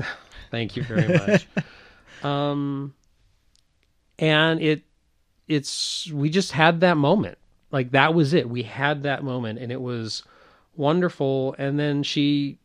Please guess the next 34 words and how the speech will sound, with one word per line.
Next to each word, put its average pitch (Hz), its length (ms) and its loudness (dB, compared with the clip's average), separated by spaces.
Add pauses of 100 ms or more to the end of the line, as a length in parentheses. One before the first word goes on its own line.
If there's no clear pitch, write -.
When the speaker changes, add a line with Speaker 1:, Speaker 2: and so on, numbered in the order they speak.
(200)
Speaker 1:
kind 151 220 2
of 156 260 -2 (320)
pulled 170 240 2
away 170 180 6
from 147 200 0
me, 143 200 2
and 139 80 0
she - 140 -6
picked 151 240 -6
up 170 140 -4
her 160 80 -2
jacket, 131 320 -2
and 135 100 -8
she - 100 -14
said, 135 240 -6
"Would, 135 220 -8
would 139 180 -6
you, 139 280 -4
would 143 180 -4
you 147 80 -4
help 143 140 -2
me 160 120 0
with 160 140 -2
this, 165 220 -6
please?" 175 420 -4 (760)
And 147 320 0
I 135 100 0
helped 147 260 0
her 156 180 0
slip 160 380 -2
back 135 320 -2
into 143 240 -4
her 165 100 -4
jacket, 139 600 -6